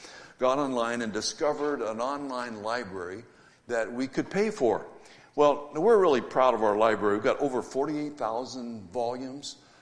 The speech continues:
the greatest commentaries, the greatest, uh, works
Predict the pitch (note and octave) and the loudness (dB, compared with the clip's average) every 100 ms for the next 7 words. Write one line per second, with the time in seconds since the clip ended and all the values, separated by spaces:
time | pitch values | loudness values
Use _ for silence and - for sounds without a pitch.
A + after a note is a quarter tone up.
0 | _ G#2+ F#2+ B2+ C#3+ C#3+ - C#3+ C3+ C3+ | _ -12 -4 -4 -4 -8 -8 -6 -6 -6
1 | B2 B2+ B2 B2 - G#2+ F#2+ C3 C3+ C#3+ | -8 -6 -6 -6 -8 -10 -8 -4 -4 -4
2 | C#3 - - - - _ - B2 G#2+ G2 | -6 -8 -12 -20 -20 _ -8 -4 -4 -4
3 | B2 C3+ D#3 C#3+ - | -2 2 2 0 -8